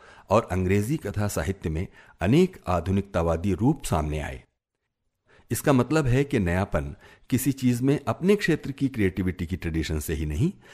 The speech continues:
बल्कि अन्य क्षेत्रों की क्रिएटिविटी के जरिए भी आ सकता है। विज्ञान में कोई नई खोज हो जाती है या किसी चीज को बनाने की कोई नई तकनीक निकल आती है,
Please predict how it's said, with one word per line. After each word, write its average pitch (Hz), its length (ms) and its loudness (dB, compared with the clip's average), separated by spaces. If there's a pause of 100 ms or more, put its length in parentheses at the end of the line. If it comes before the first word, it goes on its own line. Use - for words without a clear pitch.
(160)
बल्कि 131 260 2
अन्य 202 360 2
क्षेत्रों 151 420 2
की 147 140 -2
क्रिएटिविटी 113 600 0
के 110 120 2
जरिए 82 300 0
भी 78 140 -2
आ 69 100 -4
सकता - 340 -14
है। - 140 -16 (1080)
विज्ञान 98 520 2
में 147 260 4
कोई 123 260 2
नई 92 340 4
खोज 101 360 2
हो 78 180 -2
जाती 80 360 2
है 69 200 -10 (760)
या 120 180 2
किसी 135 340 -2
चीज 131 380 2
को 143 200 -2
बनाने 92 460 0
की 131 180 -2
कोई 117 260 0
नई 92 280 2
तकनीक 113 480 -2
निकल 85 360 0
आती 80 280 0
है, 76 280 -6